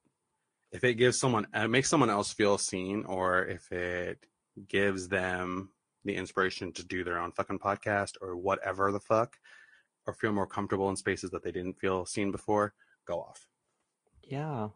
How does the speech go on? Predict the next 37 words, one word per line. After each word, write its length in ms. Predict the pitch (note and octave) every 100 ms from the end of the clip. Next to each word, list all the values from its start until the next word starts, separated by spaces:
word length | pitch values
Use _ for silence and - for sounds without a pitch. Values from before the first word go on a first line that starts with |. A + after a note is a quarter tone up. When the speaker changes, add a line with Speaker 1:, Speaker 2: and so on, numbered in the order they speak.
| -
Speaker 1:
And 100 | C#3+
if 80 |
you 80 | F3+
don't 240 | C3 D3 F3+
get 100 | C3
any 140 | G#2
of 80 | F#2+
that, 280 | F#2+ G2 G#2
then, 200 | A#2+ A#2+
like, 160 | A2+
whatever. 640 | G2+ C#3+ A3+ E3+ G2+ D#2 - _ - - - - -
Speaker 2:
No, 280 | - G#4 C3+
just 240 | B2+ E3 E3
the 60 |
fact 300 | E3+ D#3 C#3+
that 160 | C#3 B2+ _ G#3
you 120 | D3+
get 140 | E3 E3+
to 120 | G3
live 180 | E3 E3
in 100 | D#3+
a 60 | D#3
space 560 | - C3 A2 - - _ _ _ -
where 420 | A#2+ B2+ A#2+ B2 - _ _ _
people 340 | C#3+ C3 C3
have 200 | B2+ A#2+
created 500 | - A#2+ A2 G#2 G#2+
things 520 | G#2+ F#2+ G2 - - _ _ _
for 200 | - B2
you. 360 | A2+ G2+ G2 G#2+ _ _ _ _ -
Speaker 1:
Yeah. 220 | F2+ F2+ -
Speaker 2:
By 220 | A#2+ A#2
people 340 | A#2 A#2+ A#2 A2+
who 200 | - G2+
look 180 | G2 -
like 240 | F2+ F2+
you. 240 | - F2